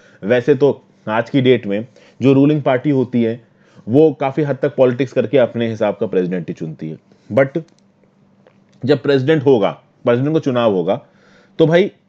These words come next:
दो लोग तो एटलीस्ट चुनाव में खड़े होंगे, ठीक है? तीन भी खड़े हो सकते हैं, चार भी खड़े हो सकते हैं, पांच भी खड़े हो सकते हैं। तो होगा ये कि मान लीजिए पांच लोग प्रेसिडेंट के चुनाव के कंटेंडर बन के खड़े हैं,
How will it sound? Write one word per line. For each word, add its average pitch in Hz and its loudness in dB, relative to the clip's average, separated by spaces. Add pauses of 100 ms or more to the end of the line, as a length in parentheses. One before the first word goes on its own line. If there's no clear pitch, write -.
(300)
दो 143 2
लोग 165 2
तो 175 4
एटलीस्ट 160 0
चुनाव 156 -4
में 165 -6
खड़े 165 -2
होंगे, 160 -4 (160)
ठीक 156 -6
है? 117 -10 (280)
तीन 113 -2
भी 135 2
खड़े 143 0
हो 139 -4
सकते 131 -8
हैं, 131 -10 (300)
चार 110 0
भी 135 0
खड़े 127 -4
हो 127 -2
सकते 123 -8
हैं, 131 -8
पांच 92 -8
भी 156 -10
खड़े 78 -12
हो 76 -10
सकते 78 -20
हैं। 80 -20 (360)
तो 131 0
होगा 147 4
ये 180 4
कि 175 0
मान 131 -2
लीजिए 113 0 (580)
पांच 185 -2
लोग 131 2 (560)
प्रेसिडेंट 151 4
के 196 -2
चुनाव 127 -2
के 165 -2
कंटेंडर 120 0
बन 101 -2
के 98 -6
खड़े 80 -12
हैं, 76 -18